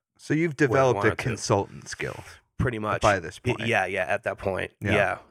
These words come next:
Speaker 2: And, um,
Speaker 1: So now you're out on the farm. Y-,
Speaker 2: And
Speaker 1: and,
Speaker 2: just
Speaker 1: and,
Speaker 2: trimming
Speaker 1: and
Speaker 2: a
Speaker 1: you're
Speaker 2: lot.
Speaker 1: basically on vacation, more or less, but you're living, living on the mountain
Speaker 2: Yeah.
Speaker 1: in a tent.
Speaker 2: <laughs> Yeah,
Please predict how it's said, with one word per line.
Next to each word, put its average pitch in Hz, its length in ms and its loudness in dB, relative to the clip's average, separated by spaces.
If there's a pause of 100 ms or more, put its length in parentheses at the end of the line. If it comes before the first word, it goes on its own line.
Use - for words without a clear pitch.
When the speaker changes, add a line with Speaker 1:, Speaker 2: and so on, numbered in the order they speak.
Speaker 2:
And, 110 260 0
um, 101 460 -2
Speaker 1:
So 113 120 4
now 120 200 4
you're 117 200 4
out 107 140 4
on 101 80 -2
the 98 100 -4
farm. 98 580 2 (300)
Y-, 120 120 2
Speaker 2:
And 110 140 -2
Speaker 1:
and, 131 80 4
Speaker 2:
just 139 200 0
Speaker 1:
and, - 60 2
Speaker 2:
trimming 117 260 -2 (180)
Speaker 1:
and 135 120 4
Speaker 2:
a - 20 4
Speaker 1:
you're 202 120 6
Speaker 2:
lot. 185 60 4
Speaker 1:
basically 135 440 2
on 117 240 2
vacation, 107 580 -2
more 98 320 0
or 95 60 0
less, 104 340 2
but 104 160 -6
you're 117 340 4 (440)
living, 120 460 2
living 131 260 2
on 120 100 2
the 113 60 -2
mountain 104 340 0
Speaker 2:
Yeah. 143 320 4
Speaker 1:
in 135 100 4
a 123 60 0
tent. 104 420 -2
Speaker 2:
<laughs> - 40 -20 (420)
Yeah, 143 280 -2